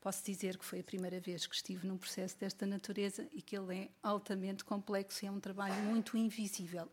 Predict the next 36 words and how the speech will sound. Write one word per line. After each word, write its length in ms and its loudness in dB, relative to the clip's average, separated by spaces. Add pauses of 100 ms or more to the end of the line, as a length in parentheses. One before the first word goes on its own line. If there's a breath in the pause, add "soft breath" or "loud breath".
é 120 0
muito 440 2
exigente 680 0 (260 soft breath)
por 140 -4
parte 380 0
das 200 -4
autoridades 520 -4
de 60 -2
gestão, 260 -2
por 160 -14
parte 260 -4
da 60 -2
Agência 320 -2
para 100 -4
o 40 -2
Desenvolvimento 520 -2
e 40 0
Coesão, 340 -4
por 120 -12
parte 200 -2
da 80 -4
Inspeção-Geral 580 -2
de 100 -8
Finanças. 540 -2 (720 soft breath)
Mas 260 0
foi 300 0
concluído 640 -2
com 160 2
sucesso 560 2
e, 20 0
portanto, 380 -4
essa 260 0
é 420 0
aqui 360 -2
a 100 0
nossa, 420 2